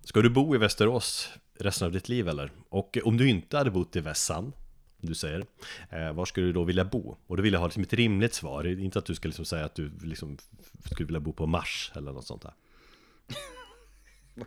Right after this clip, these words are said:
Speaker 2: skulle jag vilja bo på Mars?
Speaker 1: Det fan vet jag. Nej, men liksom på nu. Ja.
Speaker 2: Eh, minns du, eh, vad, vad jag skrev? Eh, jag skrev ju en text, eh, när jag flyttade hit till Västerås. Som jag skickade
Speaker 1: Ja,
Speaker 2: till dig.
Speaker 1: du, då skrev du, "Nu har jag flyttat, jag har flyttat hem för att,
Speaker 2: Jag,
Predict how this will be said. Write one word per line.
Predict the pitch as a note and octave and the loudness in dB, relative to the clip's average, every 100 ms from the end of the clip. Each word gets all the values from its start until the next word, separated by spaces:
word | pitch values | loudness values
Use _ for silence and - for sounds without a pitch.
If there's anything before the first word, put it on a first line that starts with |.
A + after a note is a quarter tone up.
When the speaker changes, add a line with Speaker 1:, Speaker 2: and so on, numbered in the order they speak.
| - | -14
Speaker 2:
skulle | - - G#2+ | -14 -10 -6
jag | |
vilja | - | -4
bo | G#2 - - | -6 -8 -8
på | G#2+ | -2
Mars? | G2+ | 4
Speaker 1:
Det | B2+ | 4
fan | - B2+ A2 | 6 4 4
vet | A#2 - | 2 4
jag. | A2+ D#2+ | 4 4
Nej, | F#2+ | 4
men | A2 A2 | 6 6
liksom | G#2+ G#2 | 4 2
på | G#2+ | 4
nu. | G#2 F2 - - - - - - - - - | 4 4 0 -16 -20 -20 -20 -20 -20 -20 -14
Ja. | - F#2+ F2+ F#2 _ _ - _ _ | 2 4 4 0 _ _ -20 _ _
Speaker 2:
Eh, | - G2+ G2 | -4 0 4
minns | B2+ C3 C3+ | 6 4 4
du, | A#2+ | 4
eh, | A2+ A2 G#2 G#2 G2 | 4 4 4 4 2
vad, | G2 G2 | 2 2
vad | G2 | 2
jag | F#2+ | 0
skrev? | - - A#2 A2 F2+ | 0 0 2 4 2
Eh, | F#2 | -2
jag | E2+ E2 F2 | -2 -4 -4
skrev | G#2+ | -2
ju | G2 | -2
en | |
text, | - A2 - - - | -2 -4 -4 -6 -6
eh, | E2+ E2+ | -4 -4
när | D#2+ E2 | -6 -6
jag | D#2+ | -8
flyttade | - - F2+ | -10 -12 -10
hit | E2+ | -10
till | F2 | -10
Västerås. | - G2 F#2 - - - - _ _ _ _ _ _ _ _ | -8 -6 -6 -8 -10 -12 -18 _ _ _ _ _ _ _ _
Som | - | -12
jag | E2+ | 2
skickade | G2+ | 6
Speaker 1:
Ja, | G#2+ A#2 | 6 2
Speaker 2:
till | |
dig. | D2+ | -4
Speaker 1:
du, | F2 | -4
då | G#2 G#2+ | 0 0
skrev | - F#2+ F2 E2 | 4 2 4 0
du, | E2 E2 D2 E2 - | 0 -2 -6 -14 -8
"Nu | F#2 | -4
har | |
jag | E2+ | -4
flyttat, | - E2 D#2+ - - - | -4 -6 -6 -8 -14 -10
jag | F2+ | -10
har | |
flyttat | - - E2 | -10 -12 -8
hem | - E2 D#2 | -4 -4 -6
för | - D2 | -8 -8
att, | C#2+ - - | -10 -14 -10
Speaker 2:
Jag, | - | -10